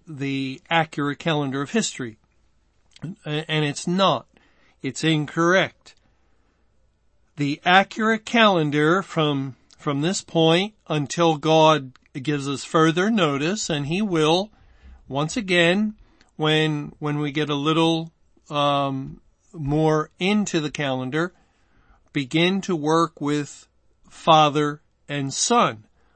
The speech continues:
for a short period of time before then transitioning once more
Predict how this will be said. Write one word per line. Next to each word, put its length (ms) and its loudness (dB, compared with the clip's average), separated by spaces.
for 500 -6
a 60 -12
short 300 -4
period 340 -2
of 100 -12
time 340 -2
before 540 -8
then 360 -2
transitioning 840 -6
once 360 -8
more 380 -6